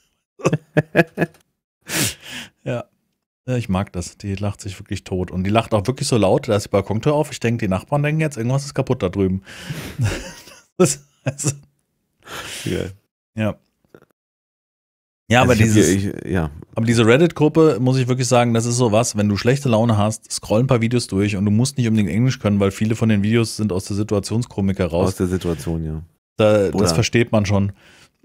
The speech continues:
Speaker 1: Das ist wirklich, da geht's einem gut. Wenn du da so ein paar Videos geguckt hast und warst vorher scheiße drauf, guck dir diese Reihe an. Am besten top-down. Gut, vielleicht nicht die Diskussion mit Severakis. Nee, wie heißt er da? Ich krieg den Namen nicht dran.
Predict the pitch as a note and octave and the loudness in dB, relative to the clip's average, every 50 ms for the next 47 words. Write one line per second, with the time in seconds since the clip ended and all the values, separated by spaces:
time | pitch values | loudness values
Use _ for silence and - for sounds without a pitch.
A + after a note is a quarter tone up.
0 | A#2 G#2+ - _ _ _ F2+ F#2 C#3 E3 - - D#3+ C#3 C3 C3+ D3 C#3+ C#3+ C3+ | -20 -20 -20 _ _ _ 0 2 2 4 4 4 4 4 4 4 2 2 2 0
1 | C3 B2 - B2 A#2 A#2+ A#2+ C3+ C3 - A#2+ B2+ B2+ - C3 A#2+ G#2+ F2+ F#2 G2+ | -2 0 2 0 0 2 0 -2 -2 0 0 0 0 2 0 -2 0 -2 -2 0
2 | G#2+ A2+ A#2 B2 A#2+ A2 A#2+ A2+ B2 C3+ C#3+ C#3 - C3 A#2 - C#3+ C#3 - D3+ | 0 0 2 0 2 2 2 2 2 0 -2 0 0 -2 -2 -2 -6 -2 0 -2
3 | C#3+ C#3+ B2 A2 A#2+ A#2+ - - - A#2 A#2+ A#2+ - B2 A#2 A#2+ B2 A2+ G#2+ G2+ | 0 0 -2 -2 -2 -2 -2 -2 -2 0 0 2 2 2 2 2 0 0 2 2
4 | G#2+ A#2+ - - - - A2 - _ A2 G2+ G2+ G2+ G2+ G2+ F2+ F2 F#2+ A2 A2 | 0 0 0 -4 -10 -12 -12 -6 _ -4 -2 -2 0 0 0 0 2 2 2 2
5 | F#2 F#2+ G2+ G2+ D#2+ G2 G2+ A#2 A2+ - - A#2 A2+ A2 - A#2+ A2+ - _ - | 2 0 0 -2 -2 0 0 0 0 0 -2 -2 -2 0 0 0 -2 0 _ 2
6 | G#2 G#2 G#2+ A2+ A#2+ B2 A2+ - _ _ _ _ _ _ _ _ _ _ _ _ | 2 4 4 4 2 0 -2 -6 _ _ _ _ _ _ _ _ _ _ _ _
7 | _ - A#2 A2 - A#2+ G#2 - A#2 A2+ - - G#2+ G#2+ A2+ G#2+ - - G2+ G2+ | _ -2 -2 2 2 0 2 2 -2 -2 -2 -4 -4 -2 -4 -4 -4 -4 -2 0
8 | G#2 G#2 A#2 A#2+ G#2+ G2 - - - _ _ _ _ _ _ _ _ _ _ _ | 0 0 2 0 -2 -2 -4 -10 -18 _ _ _ _ _ _ _ _ _ _ _
9 | _ _ _ - A2+ G#2+ G#2 G#2 G#2+ A2+ B2 - - C3 - A2+ G#2+ G#2+ A#2 B2+ | _ _ _ -2 0 0 2 2 2 2 2 2 0 0 0 0 0 2 2 0
10 | C3 - B2+ A#2 A#2 G2+ F#2+ - - - F2+ - D#2 D2+ D2+ D2+ D#2+ E2 E2 - | 0 0 0 0 0 -2 -2 -6 -10 -14 -10 -8 -6 -6 -4 -4 -4 -6 -8 -8
11 | - D2 D2+ D#2 D#2 | -8 -8 -6 -6 -8